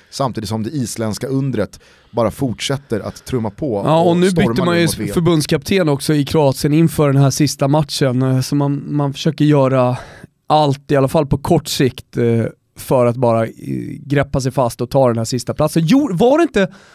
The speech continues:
Speaker 2: såg det inte likadant ut, eh, eller minns jag helt galet nu, blandar jag ihop nationerna här? Gjorde man inte en liknande grej inför E M i Frankrike?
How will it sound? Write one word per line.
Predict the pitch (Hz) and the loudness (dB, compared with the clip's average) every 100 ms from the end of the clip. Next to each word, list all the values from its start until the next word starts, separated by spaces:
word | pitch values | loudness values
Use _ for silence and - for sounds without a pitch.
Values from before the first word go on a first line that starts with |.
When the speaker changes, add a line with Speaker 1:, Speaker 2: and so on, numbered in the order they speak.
| - _ | -20 _
Speaker 2:
såg | - 226 | -4 0
det | |
inte | 262 214 | 2 2
likadant | 247 - 202 220 285 - | 0 2 0 0 0 0
ut, | 135 123 - 131 | 0 0 -4 -4
eh, | 117 113 107 117 _ _ _ _ - | -2 -2 -4 -10 _ _ _ _ -2
eller | 151 | 0
minns | 180 180 | 0 0
jag | 160 | 2
helt | 196 214 | 2 2
galet | 170 185 156 190 | 2 2 2 0
nu, | 139 | 0
blandar | 151 165 156 | 0 2 2
jag | |
ihop | 170 214 | 2 2
nationerna | 170 143 226 240 131 | -2 0 0 0 0
här? | 120 | 0
Gjorde | 131 151 214 180 | -2 2 2 4
man | 226 | 2
inte | 254 180 | 0 0
en | 165 | 2
liknande | 214 156 - 240 254 | 2 0 -2 0 2
grej | 131 120 | 2 0
inför | 123 151 | -2 -2
E | 151 147 131 | 0 2 2
M | 135 | 2
i | 135 | 0
Frankrike? | 220 240 208 135 113 | 0 0 -2 -4 -6